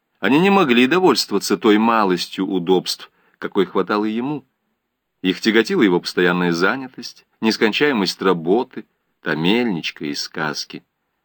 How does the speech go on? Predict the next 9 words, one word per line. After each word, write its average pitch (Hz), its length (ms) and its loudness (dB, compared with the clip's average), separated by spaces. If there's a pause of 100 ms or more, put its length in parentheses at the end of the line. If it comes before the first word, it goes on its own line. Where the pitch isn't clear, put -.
(160)
которая 78 360 -4
все - 160 -10
молола 139 460 -4
и 160 80 -4
молола 139 520 -4
соль. 80 440 -6 (1160)
Его 160 280 4
считали 127 480 0
чудаком. 87 760 -6